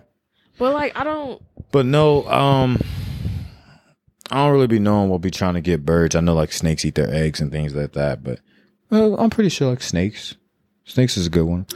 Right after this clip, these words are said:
Speaker 1: Bird gotta
Speaker 2: Uh,
Speaker 1: be on the ground for you to catch it, though. They could fly.
Speaker 2: Wings break.
Speaker 1: Yeah.
Speaker 2: Or they go back to the nest.
Speaker 1: Right, yeah. But I never understood, like, I don't know. I don't know. Birds just seem like such a mystery to me.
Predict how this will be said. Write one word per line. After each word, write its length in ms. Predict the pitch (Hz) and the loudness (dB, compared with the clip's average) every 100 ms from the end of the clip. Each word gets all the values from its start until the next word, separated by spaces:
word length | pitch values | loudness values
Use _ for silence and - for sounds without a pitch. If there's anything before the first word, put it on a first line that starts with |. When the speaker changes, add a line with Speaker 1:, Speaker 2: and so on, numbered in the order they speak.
| - | -6
Speaker 1:
Bird 220 | 214 240 | -2 0
gotta 180 | 233 220 | 2 0
Speaker 2:
Uh, 40 | 214 | 0
Speaker 1:
be 80 | |
on 120 | 226 220 | 0 -2
the 80 | |
ground 320 | 196 214 269 247 | -4 -6 -6 -8
for 80 | |
you 80 | 226 | -10
to 80 | 208 | -10
catch 300 | - 277 - | -10 -10 -10
it, 120 | 196 | -12
though. 140 | - 185 | -10 -8
They 120 | 220 | -8
could 160 | 233 202 | -8 -10
fly. 460 | - 240 202 190 - _ - - - _ - | -8 -8 -6 -8 -12 _ -18 -16 -18 _ -4
Speaker 2:
Wings 360 | 110 139 127 | 0 2 2
break. 320 | 82 71 82 - _ _ _ _ _ _ | 0 -2 -2 -4 _ _ _ _ _ _
Speaker 1:
Yeah. 220 | - 165 - - | -12 -10 -8 0
Speaker 2:
Or 280 | 95 95 87 | 2 2 2
they 320 | 82 95 92 | 2 2 2
go 200 | 85 101 | 2 2
back 180 | 95 92 | 2 0
to 100 | - | 0
the 80 | 87 | 0
nest. 440 | 80 78 92 - - | 2 0 -2 -8 -16
Speaker 1:
Right, 160 | - - | -18 -20
yeah. 280 | - - - _ _ - - _ | -18 -18 -20 _ _ -20 -20 _
But 60 | 233 | -2
I 60 | 262 | 0
never 240 | 311 302 302 | 0 0 0
understood, 640 | 254 240 - 220 233 208 | -2 -2 -2 0 0 -2
like, 260 | 180 156 - | -8 -12 -10
I 40 | |
don't 200 | 240 262 | -8 -6
know. 280 | 240 180 160 - _ _ _ - | -4 -4 -6 -14 _ _ _ -8
I 60 | |
don't 140 | 226 220 | -4 -2
know. 120 | 170 | -2
Birds 400 | 165 208 233 220 | 2 2 2 0
just 180 | 202 - | 0 0
seem 140 | 190 | 0
like 140 | 190 180 | -4 -8
such 220 | 180 180 | -10 -8
a 60 | 165 | -6
mystery 420 | 165 175 - - | -6 -8 -8 -12
to 100 | - | -10
me. 280 | - 196 | -10 -10